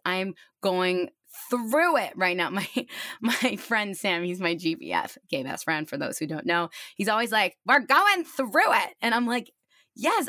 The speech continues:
I am going through it right now." It, like, not good. Going through it is not good. Going through it is my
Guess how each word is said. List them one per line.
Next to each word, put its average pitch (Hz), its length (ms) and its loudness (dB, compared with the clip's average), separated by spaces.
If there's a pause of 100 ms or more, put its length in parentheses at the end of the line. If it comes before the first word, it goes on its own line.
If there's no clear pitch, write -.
I 269 120 8
am 349 200 2
going 294 380 4
through 254 560 2
it 214 120 4
right 180 220 4
now." 165 360 2
It, 202 200 -2
like, 190 240 0
not 208 320 4
good. 151 320 -2 (100)
Going 196 220 -2
through 202 140 0
it 180 80 -2
is 165 80 -6
not 170 240 0
good. - 200 -6 (200)
Going 233 220 2
through 247 160 0
it 226 60 0
is 214 200 -4
my 175 320 2